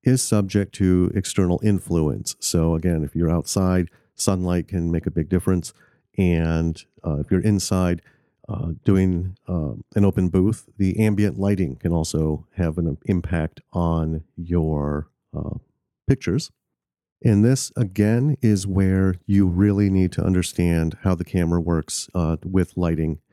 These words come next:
in conjunction with those three settings, aperture, shutter, and I S O. Now, in addition to those three elements, we're gonna introduce a fourth element that's important,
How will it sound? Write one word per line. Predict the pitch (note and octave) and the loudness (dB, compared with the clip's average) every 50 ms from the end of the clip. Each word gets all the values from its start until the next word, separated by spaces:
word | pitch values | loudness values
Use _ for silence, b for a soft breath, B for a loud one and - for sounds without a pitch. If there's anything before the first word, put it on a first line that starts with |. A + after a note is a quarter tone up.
| _ _ _ _ | _ _ _ _
in | G#2 G2 F2 | 0 0 0
conjunction | - - F#2 - F2+ E2+ - - F2+ | 0 -2 -2 0 -2 -2 -2 -2 -2
with | E2+ E2+ - - | -2 -2 -2 0
those | F2 F2 E2+ - | -2 -2 -2 -2
three | - - - | 0 0 0
settings, | G#2+ - - F2+ D2+ D2+ C#2 - - - - - | 0 -2 -4 -4 -4 -4 -6 -8 -10 -14 -12 -6
aperture, | - F2+ E2+ - F#2+ E2+ - - F2 E2+ | -4 -4 -2 -2 -4 -4 -2 -2 -4 -4
shutter, | - - - E2 D2 D#2+ D#2+ D#2+ | -2 -2 -2 -2 -2 -2 -2 -4
and | - E2 E2+ E2 D2+ - | -2 -2 -4 -4 -4 -2
I | D#2+ E2 D#2 | -2 -2 -2
S | D#2 D#2 - - | -2 -4 -2 -2
O. | D#2+ - - - - - _ _ _ _ _ _ _ _ _ _ _ _ _ _ _ _ _ _ - | -2 -2 -2 -6 -12 -18 _ _ _ _ _ _ _ _ _ _ _ _ _ _ _ _ _ _ 0
Now, | A2 F#2+ | 2 2
in | F2 G2+ F#2+ | 4 4 2
addition | F#2 E2 G#2 A2 A2 - A#2 G#2+ F#2+ | 2 2 2 2 2 2 2 2 2
to | - G#2 | 2 2
those | F#2+ G2 G2 F#2 - - | 2 4 2 2 0 0
three | - G2+ G2 F#2 | 2 2 4 4
elements, | F#2 B2 C#3+ A#2+ G2 F#2+ F#2+ F#2+ - | 4 2 2 2 2 2 0 0 0
we're | G#2 | -2
gonna | G2+ F2+ | 0 0
introduce | D2 F#2 F2+ - F#2 F#2+ F#2 - | 0 -2 -2 0 0 0 0 0
a | E2 | -4
fourth | - - - C#3 D#3+ D#3+ - - | -6 -2 0 0 0 0 0 0
element | F#2 F2 E2+ E2 E2+ F2+ F#2+ | 0 0 2 2 2 0 0
that's | - G2 F#2 - - | 0 -2 -2 -2 -2
important, | F2+ F2 D#2+ - E2+ E2+ D#2 F#2 F#2 E2 - | -2 -2 -2 -2 -2 -2 0 0 -2 -2 -4